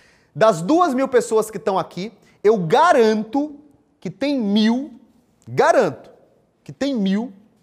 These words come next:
que conhece alguém ou que é a própria pessoa que tem uma má relação com o trabalho. O que é uma má relação com o trabalho?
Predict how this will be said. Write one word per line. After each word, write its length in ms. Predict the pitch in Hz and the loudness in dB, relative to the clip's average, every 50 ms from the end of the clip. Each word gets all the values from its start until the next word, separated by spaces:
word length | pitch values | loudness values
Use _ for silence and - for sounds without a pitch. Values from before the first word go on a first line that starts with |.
| _ _ _ _ _ _ _ _ _ _ _ _ _ _ _ _ _ _ _ _ _ _ _ _ _ _ _ _ _ _ _ _ _ _ _ | _ _ _ _ _ _ _ _ _ _ _ _ _ _ _ _ _ _ _ _ _ _ _ _ _ _ _ _ _ _ _ _ _ _ _
que 120 | - 220 | -12 -8
conhece 420 | - - 226 214 240 277 269 - 285 | -4 -2 -2 0 -2 -2 -2 -2 -4
alguém 460 | 254 240 190 190 196 208 226 233 - _ _ _ _ | -2 -2 -2 -4 -4 -6 -10 -14 -18 _ _ _ _
ou 120 | - 208 | -4 -4
que 160 | - - 269 | -2 0 0
é 20 | 254 | 0
a 60 | 240 | 0
própria 340 | 247 - 262 320 359 392 370 | 2 2 2 2 2 0 -4
pessoa 560 | - 277 233 - - - 170 170 185 240 - - _ _ _ _ _ _ _ _ _ _ _ _ _ _ _ _ _ _ _ _ _ _ _ | -6 -6 -6 -6 -4 -4 -4 -4 -4 -6 -8 -12 _ _ _ _ _ _ _ _ _ _ _ _ _ _ _ _ _ _ _ _ _ _ _
que 100 | - - | -10 -6
tem 160 | 165 - 226 | -4 -2 0
uma 120 | 233 220 208 | 0 0 0
má 140 | 196 202 | -2 -2
relação 420 | 190 196 190 190 185 185 - 175 175 | -2 -2 -2 -2 -4 -6 -8 -10 -10
com 120 | - 180 170 | -10 -14 -12
o 40 | |
trabalho. 420 | - 180 175 156 120 98 95 - - _ _ _ _ _ _ _ _ - | -10 -10 -10 -8 -8 -10 -12 -14 -18 _ _ _ _ _ _ _ _ -8
O 60 | 196 202 | -8 -6
que 140 | - 262 | -2 0
é 40 | 277 | 0
uma 140 | 294 302 277 | 0 0 0
má 200 | 226 202 202 202 | -2 -2 -2 -2
relação 440 | 185 185 185 180 165 - - 170 160 | 0 0 0 -2 -2 -4 -6 -8 -6
com 120 | 165 165 | -8 -10
o 40 | 147 | -8
trabalho? 420 | - 156 135 120 113 110 107 104 | -6 -6 -6 -4 -4 -6 -6 -8